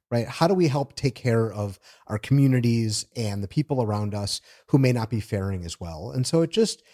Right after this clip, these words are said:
it rubs me wrong when people use the, uh, opportunity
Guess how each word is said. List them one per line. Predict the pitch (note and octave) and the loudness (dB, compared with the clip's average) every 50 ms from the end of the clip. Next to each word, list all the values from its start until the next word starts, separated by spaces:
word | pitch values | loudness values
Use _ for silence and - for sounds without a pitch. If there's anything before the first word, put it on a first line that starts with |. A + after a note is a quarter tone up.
| _ _ - | _ _ -2
it | F3 F3 C#3+ | -2 -2 0
rubs | C#3+ D3+ E3+ F3+ G3+ F#3+ E3+ - | 2 2 4 4 4 0 0 -2
me | F#3+ F#3+ E3 | 2 2 2
wrong | C3 A#2 B2 B2 B2+ B2+ B2+ A#2+ A2+ A2 | 2 2 2 2 4 4 2 2 0 0
when | A2 A2+ A2 A2 A2 | -2 -2 -2 -4 -6
people | - - C#3+ C#3 - - C#3+ C3 B2 | -4 -2 -2 -2 -2 -2 -2 0 0
use | A#2 A2 A#2 B2+ C3+ C#3+ C#3+ C#3 B2 - - | 0 0 2 2 2 2 0 -2 -4 -6 -6
the, | - A#2 A2 A2 A2 G#2 F#2 - _ _ _ _ _ _ _ | -4 -2 0 2 0 0 -2 -6 _ _ _ _ _ _ _
uh, | - A2 G#2 G2+ G2+ G2+ F#2+ _ _ _ | -2 -2 -2 -2 -4 -6 -10 _ _ _
opportunity | B2+ B2+ - C#3 A2+ - C#3+ C3+ C3 C3 B2+ B2 A#2 A#2 A2 A2 A2+ | -6 0 0 0 0 2 2 2 2 4 4 4 2 2 2 -2 -4